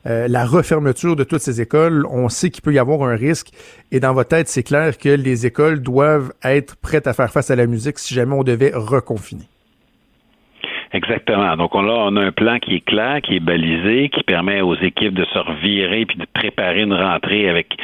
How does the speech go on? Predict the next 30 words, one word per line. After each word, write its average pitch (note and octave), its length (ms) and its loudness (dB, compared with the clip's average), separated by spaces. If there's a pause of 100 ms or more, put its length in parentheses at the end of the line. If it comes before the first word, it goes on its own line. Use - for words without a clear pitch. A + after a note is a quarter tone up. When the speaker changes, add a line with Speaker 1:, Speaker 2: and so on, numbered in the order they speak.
(300)
Speaker 2:
du - 300 -2
temps, A#2 240 0 (520)
euh, E2+ 420 2
pour - 180 -4
se - 120 0
coordonner. F#2 680 0
Mais C3+ 100 0
en A#2 80 0
même G#2+ 220 0
temps, C3+ 340 -2 (440)
il G#2+ 100 -2
faut B2+ 160 2
être - 100 -4
prêt A#2+ 160 0
à A#2+ 80 -2
toute - 320 -2
éventualité. F#2 800 -2 (220)
Donc, F#2+ 360 -2
euh, F2 360 0 (340)
aujourd'hui, G#2+ 540 0
nous, G#2 160 4
on F#2+ 240 2
envoie F#2 380 0
au G2 60 2
réseau E2+ 260 -2
scolaire F2+ 540 0
un E2+ 220 -2
protocole G#2+ 800 -2
d'urgence, F#2 600 -2 (580)
euh, F2+ 240 0